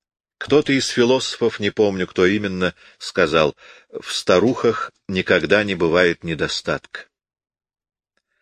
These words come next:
Эта новая старуха звалась тётушкой Бюргон.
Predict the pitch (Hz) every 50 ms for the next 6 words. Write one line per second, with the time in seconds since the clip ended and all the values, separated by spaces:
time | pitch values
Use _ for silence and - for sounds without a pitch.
0 | _ _ _ _ - - 190 - 175 180 208 202 175 147 107 90 - - - 104
1 | 90 92 131 165 151 - 156 147 147 139 _ - - - _ _ _ - 73 78
2 | 80 85 98 143 170 160 - - - 117 143 - 147 - - - - 127 120 120
3 | 113 82 78 95 104 101 76 76 78 71 67 64